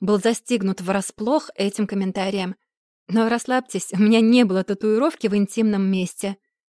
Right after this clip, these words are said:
Просто небольшая фраза, набитая вдоль ребер под грудью. Я опустила взгляд, чтобы убедиться в том, что не прижимаюсь к его ноге. Это было не так, но мое черное платье немного задралось,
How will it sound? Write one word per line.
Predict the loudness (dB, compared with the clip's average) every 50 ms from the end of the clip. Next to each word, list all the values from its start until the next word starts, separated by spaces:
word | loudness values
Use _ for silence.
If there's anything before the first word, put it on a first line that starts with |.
| _ _ _ _ -6
Просто | -2 0 0 0 0 0 0
небольшая | 2 4 4 4 4 2 0 -2 -2 0 0 0
фраза, | -2 -2 -2 0 2 2 2 2 2 2 0 0 -2 _ 0
набитая | 2 4 4 4 2 -2 -2 -4 -6 -4 -4
вдоль | -2 2 2 4 4 4 2
ребер | 2 2 2 2 0 -2 -2
под | -2 -2 -2 0
грудью. | 0 -2 -2 -2 -2 -2 -2 -2 -2 -4 -6 _ _ _ _ _ _ _ _ _ _ _ _ _ -2
Я | 0 0 0 0
опустила | -2 -4 -6 -4 -2 -2 -2 -2
взгляд, | -2 -2 -2 -2 -2 -4 -4
чтобы | -6 -10 -10 -8 -6 -4 -6 -4 -2
убедиться | 0 0 0 2 0 -2 -4 -4 -8
в | -10 -4
том, | -2 -2 -2
что | -2 -2 -6 -6 -4 0
не | 2 2 4
прижимаюсь | 4 2 0 0 2 0 0 0 0 -2 -4 -6
к | -8
его | -6 -4 -2 -2 0
ноге. | 0 0 0 -2 -4 -6 -8 -10 _ _ _ _ _ _ _ _ _ _ _ -4
Это | -2 -2 -2 0 0 0
было | 0 0 0 0
не | 2 2 2 2
так, | 2 0 -2 -4 -4 -4 -8 -10 -6 -4
но | -2 -2 -2 -2 -4 -4
мое | 0 2 2 2 4 2 0
черное | -2 -2 -4 -4 -2 -2 -4 -4
платье | -2 0 -2 -2 -2 -2 -6 -6 -6 -6 -2
немного | 0 0 0 2 0 -2 -2 -4 -4
задралось, | -4 -4 -4 -4 -6 -6 -6 -6 -6 -8 -10 -12